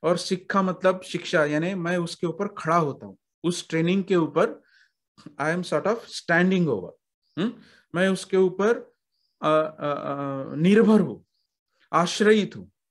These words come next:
ये उसका अर्थ होता है। और एंशिएंट इंडिया या जहां तक बौद्ध धर्म की बात है, उसको शील कहा गया है, शीलों, शीलों के साथ उसको जोड़ा गया है।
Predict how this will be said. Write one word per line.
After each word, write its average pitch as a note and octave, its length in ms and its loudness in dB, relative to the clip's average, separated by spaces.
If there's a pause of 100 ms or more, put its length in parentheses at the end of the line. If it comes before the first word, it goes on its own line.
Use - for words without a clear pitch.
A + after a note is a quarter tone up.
(240)
ये F#3 140 4
उसका F#3+ 680 0
अर्थ F3+ 240 0
होता C#3 360 -2
है। G#2 140 -10 (760)
और G3 400 2 (920)
एंशिएंट G#3+ 520 0
इंडिया F#3 300 4
या G#3 260 4 (180)
जहां F3 260 2
तक G3 160 0
बौद्ध F3+ 380 2
धर्म G3 260 2
की F#3+ 180 -6
बात D3 300 -4
है, D#3 180 -4 (260)
उसको G3+ 280 -2
शील A3+ 480 0 (100)
कहा D#3+ 200 0
गया B2 160 -6
है, B2 80 -8
शीलों, G3 580 2
शीलों G#3+ 340 4
के A3+ 120 -2
साथ G3+ 180 0
उसको E3+ 320 -6
जोड़ा C#3+ 300 2
गया A#2 220 -6
है। G#2+ 80 -14